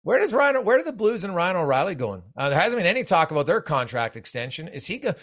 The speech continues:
like, is, is he similar to the, all the talk about J T Miller, who ultimately re-signed in, in Vancouver?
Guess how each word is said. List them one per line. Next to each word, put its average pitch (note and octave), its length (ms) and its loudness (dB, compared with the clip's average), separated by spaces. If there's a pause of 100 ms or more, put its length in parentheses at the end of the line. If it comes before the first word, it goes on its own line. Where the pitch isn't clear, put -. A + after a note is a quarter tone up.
(220)
like, E3+ 200 2
is, E3 200 -4 (140)
is D3+ 140 -4
he C#4 360 0
similar B3 540 2
to G#3 180 4
the, F3 100 -4
all E3+ 160 4
the G3+ 100 0
talk F3+ 260 2
about E3+ 180 4
J D3+ 220 0
T D#3+ 140 -8
Miller, D3 280 0
who C#3 140 4
ultimately C#3 360 0
re-signed B2+ 580 -6
in, B2 120 -8
in B2 180 -12
Vancouver? B2+ 640 -4